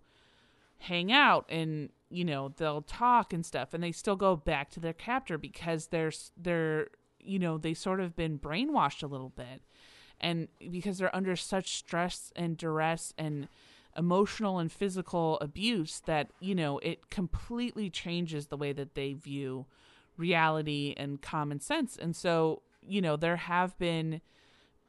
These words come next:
women and men who've been kidnapped who, you know, they're out and about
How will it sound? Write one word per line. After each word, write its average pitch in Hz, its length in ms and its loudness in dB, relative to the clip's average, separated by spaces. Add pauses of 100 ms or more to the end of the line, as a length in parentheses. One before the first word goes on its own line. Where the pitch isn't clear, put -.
(120)
women 190 500 2
and 165 180 0
men 170 280 2
who've 170 260 -2
been 160 160 -2
kidnapped 190 580 0
who, 151 460 0
you 202 140 0
know, 143 180 0
they're 170 180 0
out 185 220 4
and 233 80 -4
about 302 380 2